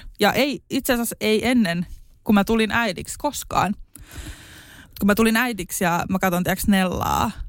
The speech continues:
ja nyt vielä mun poikaa, niin mä mietin, että mitä mä oon tehnyt. Tai silleen, että, että tota,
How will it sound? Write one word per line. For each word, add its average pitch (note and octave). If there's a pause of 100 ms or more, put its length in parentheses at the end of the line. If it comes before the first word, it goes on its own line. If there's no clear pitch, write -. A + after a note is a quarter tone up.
(200)
ja - (760)
nyt F#3+
vielä G#3
mun G#3+
poikaa, B3+
niin A#3
mä A#3+
mietin, A#3+
että G#3 (840)
mitä F3
mä D3+
oon -
tehnyt. -
Tai E4+
silleen, D4
että, G#3+ (140)
että A#3+
tota, A3